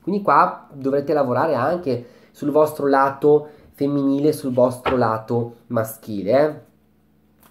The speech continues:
Ma vediamo per finire le energie, eh, legate all'ambito delle emozioni con le iole essenziali.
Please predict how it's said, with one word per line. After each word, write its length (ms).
Ma 100
vediamo 420
per 160
finire 640
le 140
energie, 840
eh, 600
legate 500
all'ambito 380
delle 200
emozioni 800
con 380
le 840
iole 460
essenziali. 1040